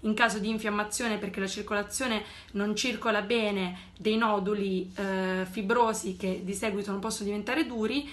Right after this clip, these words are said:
e possono creare la pelle a buccia d'arancia o poi, quando diventeranno più duri e più grandi, pelle a materasso.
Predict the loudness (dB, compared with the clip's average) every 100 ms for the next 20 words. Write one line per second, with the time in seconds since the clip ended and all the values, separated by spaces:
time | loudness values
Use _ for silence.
0 | -14 -4 0 2 2 -2 0 2 2 2
1 | 0 -2 -2 -6 -2 2 4 4 4 2
2 | 2 2 2 2 2 2 4 0 0 0
3 | -2 0 0 2 0 0 2 2 2 0
4 | 0 0 0 2 0 0 -6 -16 -20 2
5 | 4 6 4 2 0 0 0 0 -6 -8
6 | -10 -14